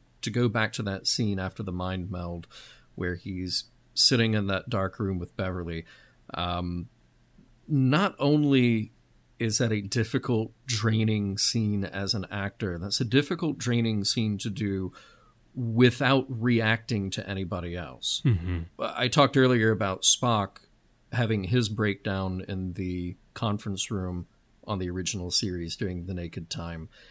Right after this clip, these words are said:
Speaker 1: and he totally nails that moment, and he totally sells it to the audience. And Patrick Stewart had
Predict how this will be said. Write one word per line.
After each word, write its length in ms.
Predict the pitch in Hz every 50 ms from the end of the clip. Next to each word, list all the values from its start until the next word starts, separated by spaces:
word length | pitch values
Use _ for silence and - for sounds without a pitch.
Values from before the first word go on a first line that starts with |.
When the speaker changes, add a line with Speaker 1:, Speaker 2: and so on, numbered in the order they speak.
| - _ _ _
Speaker 1:
and 420 | - - 110 101 98 95 92 90 92
he 640 | - - - - 143 120 113 113 113 110 110 104 104 - _ _ _ _ _ _ _ _
totally 440 | - - 151 147 147 147 131 135 131
nails 440 | 123 113 110 110 113 113 113 110 98
that 220 | 113 101 95 -
moment, 380 | - 104 98 98 95 95 92 90 -
and 120 | 101 92
he 80 | 92 92
totally 440 | - - 131 120 113 113 110 101 95
sells 500 | - - - 113 101 98 101 98 98 95
it 140 | 85 -
to 120 | - - 95
the 140 | 90 85 85
audience. 560 | 85 82 78 78 69 76 - - - - - - - - - - - _ -
And 440 | - 95 95 92 92 92 90 90 87 - _ -
Patrick 320 | 123 123 113 - - -
Stewart 560 | - - - 208 196 160 127 117 110 - - _ -
had 480 | 117 120 113 110 107 104 101 104 -